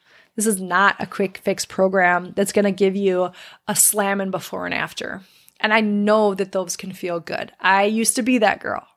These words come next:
right? What I do know is that this takes longer, but it's worth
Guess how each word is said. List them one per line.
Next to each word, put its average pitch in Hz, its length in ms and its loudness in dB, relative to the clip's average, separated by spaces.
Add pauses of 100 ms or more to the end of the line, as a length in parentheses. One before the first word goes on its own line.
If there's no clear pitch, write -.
(120)
right? 208 320 0 (1500)
What 214 180 2
I 220 80 6
do 247 180 4
know 202 360 0 (360)
is 190 280 -2
that 180 400 2 (240)
this 214 180 -2
takes 214 320 -2
longer, 220 640 0 (800)
but 208 180 2
it's 196 300 -2 (720)
worth 208 600 0